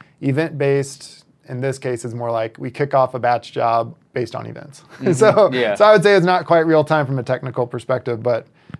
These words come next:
Speaker 1: uh, I wouldn't hesitate to say that we're processing these files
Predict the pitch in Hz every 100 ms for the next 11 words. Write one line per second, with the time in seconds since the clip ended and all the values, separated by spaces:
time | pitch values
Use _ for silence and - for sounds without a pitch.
0 | _ - 117 123 123 117 117 113 113 123
1 | 139 117 110 120 113 117 - 120 120 120
2 | 120 117 120 120 120 117 - 117 117 123
3 | 120